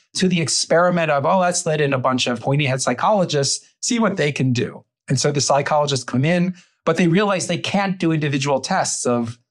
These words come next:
what will be millions of people, right? So they invent the multiple choice test.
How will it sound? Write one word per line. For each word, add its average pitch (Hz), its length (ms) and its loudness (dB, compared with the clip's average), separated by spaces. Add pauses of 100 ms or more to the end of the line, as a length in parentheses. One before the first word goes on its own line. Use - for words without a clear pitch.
what - 160 0
will 135 100 2
be 131 220 0
millions 131 480 2
of 120 100 -4
people, 117 480 -2 (160)
right? 90 300 -4 (320)
So - 160 0
they 170 180 2
invent 156 440 2
the 160 60 -2
multiple 131 380 0
choice 110 300 -2
test. - 380 -10